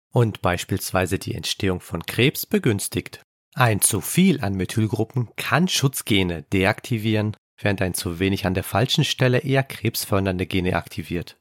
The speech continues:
Es wird noch untersucht, welche Abschnitte genau davon betroffen sind.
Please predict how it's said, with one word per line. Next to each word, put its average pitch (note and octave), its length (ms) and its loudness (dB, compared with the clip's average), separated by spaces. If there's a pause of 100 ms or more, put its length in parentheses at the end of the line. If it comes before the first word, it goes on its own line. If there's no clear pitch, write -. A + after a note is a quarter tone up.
(220)
Es - 320 -2
wird C3+ 160 2
noch F3+ 140 2
untersucht, A2+ 520 -2
welche G2+ 300 0
Abschnitte G2+ 420 0
genau F2+ 380 2
davon G2+ 300 0
betroffen - 440 -6
sind. - 280 -12